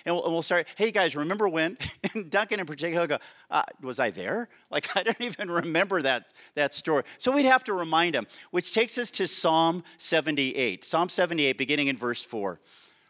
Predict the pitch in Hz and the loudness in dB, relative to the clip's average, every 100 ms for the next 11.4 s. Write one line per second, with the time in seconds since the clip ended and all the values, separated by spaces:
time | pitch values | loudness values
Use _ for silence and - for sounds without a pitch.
0 | _ _ _ _ _ _ _ _ _ _ | _ _ _ _ _ _ _ _ _ _
1 | _ _ _ _ - - 151 165 185 165 | _ _ _ _ -14 -2 4 6 6 2
2 | 156 - 160 160 - 131 117 - - - | 0 4 4 4 2 2 0 -8 -16 -20
3 | - - 160 254 240 202 185 - - 175 | -20 -2 2 4 6 6 4 2 4 6
4 | 202 160 143 - - - 202 180 - 156 | 6 2 -2 -2 -2 2 4 4 0 2
5 | 127 - - 160 110 95 104 196 196 185 | 0 0 0 0 0 -2 0 2 2 4
6 | 170 165 - 139 156 226 196 - 208 226 | 2 2 -6 -8 -6 -2 -2 2 4 4
7 | 185 143 139 - 139 131 123 139 123 - | 2 0 0 -2 2 2 2 0 -6 -8
8 | - 160 196 190 185 156 175 220 240 214 | -2 2 2 2 -4 -2 2 4 4 2
9 | - 113 180 202 175 135 147 127 135 110 | 0 0 0 2 0 0 -2 0 2 0
10 | 90 - - - 151 151 135 185 214 - | -4 -14 -12 -4 2 4 2 0 -2 -2
11 | - 131 113 104 | 0 2 2 0